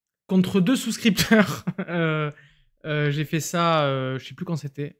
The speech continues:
Je crois que ça doit être sur le week-end. Peut-être pas en semaine quand même. J'ai passé un très bon moment. Et, euh, et donc le Discord, euh, bah, il sert aussi à ça finalement. Voilà. Mais sinon, oui, t'as raison.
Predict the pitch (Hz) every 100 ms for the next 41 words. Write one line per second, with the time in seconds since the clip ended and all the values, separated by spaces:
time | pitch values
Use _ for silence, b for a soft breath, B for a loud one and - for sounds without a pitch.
0 | _ _ 151 151 135 - 147 127 143 147
1 | 170 233 190 139 - _ _ _ _ 165
2 | 151 151 147 202 190 175 185 214 _ _
3 | _ _ _ _ _ _ _ - - -
4 | _ _ - 170 202 262 226 190 240 226
5 | 220 185 165 208 - _ _ _ _ b
6 | b _ _ 170 165 160 156 156 151 151
7 | 147 165 175 165 180 180 214 226 180 156
8 | 147 143 147 147 143 147 165 185 147 139
9 | - 139 131 131 _ _ 151 143 - _
10 | _ _ _ _ _ 160 156 185 220 233
11 | 208 190 185 214